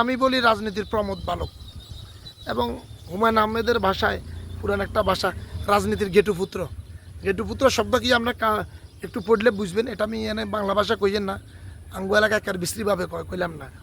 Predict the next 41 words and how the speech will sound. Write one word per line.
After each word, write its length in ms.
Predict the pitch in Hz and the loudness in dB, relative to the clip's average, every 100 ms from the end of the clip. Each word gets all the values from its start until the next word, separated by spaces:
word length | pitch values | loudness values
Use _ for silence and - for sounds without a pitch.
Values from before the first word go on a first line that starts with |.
| - | -8
কোনো 160 | 214 226 240 | -2 2 4
মানে 180 | 254 262 - - | 4 2 -2 -6
ইউনিয়ন 400 | 214 226 254 247 | -2 0 2 2
মেম্বার 260 | 220 220 247 | 2 0 0
নির্বাচনে 340 | 247 240 240 226 | 2 4 4 4
খা 60 | 202 | 2
করে 100 | 214 220 | 2 2
দিলে 100 | 220 | 0
মানুষ 140 | 208 196 | -2 -4
জুতা 160 | 214 214 | -2 0
দিবে, 140 | 196 196 | 2 0
যে 60 | 190 | -2
ধোঁয়া 140 | 185 185 | 0 -2
দিবে, 140 | 202 | 0
একশো 180 | 208 - | 0 0
তেতাল্লিশ 380 | 208 202 196 202 | -2 -2 -2 -2
ভোট 140 | 208 208 - - - - - | -2 -4 -6 -16 -16 -16 -10
হাইতো 260 | - 208 - 151 | 2 2 2 -8
না। 60 | - 202 | -2 0
আজ 80 | 208 | 2
যে 80 | 214 | 4
জায়গায় 200 | 208 190 | 2 2
দাঁড়া 140 | 185 190 | 2 2
রয়েছে 180 | 185 220 | 2 0
আঙ্গু 160 | 202 196 | 2 2
আট 60 | 180 | 0
নং 80 | 208 208 | -2 0
ওয়ার্ড, 160 | 220 - - - - - | -2 -4 -18 -20 -18 -4
ইয়ানে 200 | 208 208 214 | -2 2 2
একবার 180 | 190 190 | 4 2
ভোট 160 | 190 180 | 2 0
হয়েছে 180 | 185 226 | 4 4
আর 60 | 233 - - - - | 4 -2 -18 -16 -10
আঙ্গু 200 | 175 196 | -6 -4
প্রার্থী 260 | 196 185 226 196 | -2 -4 -4 -2
দুগায় 200 | 190 190 | -2 0
উমা 120 | 233 240 | 2 2
এগুন 140 | 226 233 | 2 2
জিতবে, 320 | 233 170 190 165 - - - - - | 0 2 2 2 -6 -16 -16 -14 2
যা 100 | 196 220 226 | 6 6 6
যুদ্ধ 160 | 226 | 4